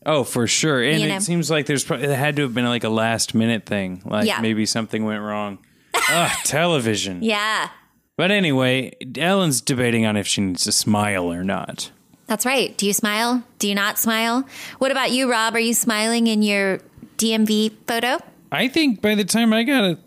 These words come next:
Speaker 1: thing, you weren't allowed to smile.
Speaker 2: You're not al-, wait, who said you're not allowed to smile?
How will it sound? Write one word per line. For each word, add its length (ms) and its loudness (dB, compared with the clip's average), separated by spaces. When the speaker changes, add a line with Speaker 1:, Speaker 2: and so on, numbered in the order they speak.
Speaker 1:
thing, 200 2
you 140 4
weren't 200 2
allowed 320 2
to 80 2
smile. 580 0
Speaker 2:
You're 160 2
not 100 -2
al-, 60 -
wait, 220 2
who 180 4
said 260 2
you're 140 4
not 160 2
allowed 240 0
to 60 -2
smile? 760 0